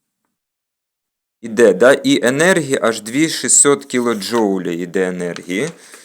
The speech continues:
Це, е, на матриксі мітохондрії цикл Крепса. Да?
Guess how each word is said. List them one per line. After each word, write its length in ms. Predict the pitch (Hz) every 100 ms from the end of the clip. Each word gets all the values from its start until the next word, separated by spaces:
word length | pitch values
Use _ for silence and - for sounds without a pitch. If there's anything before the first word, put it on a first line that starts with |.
| _
Це, 400 | - 127 120 113 101
е, 400 | 98 95 95 98
на 360 | 107 107 117
матриксі 960 | 120 123 101 98 - - 92 92 92 92
мітохондрії 960 | 95 101 101 110 110 160 175 147 117 98
цикл 400 | - 113 - 107
Крепса. 560 | 107 98 87 - - 87
Да? 260 | 110 -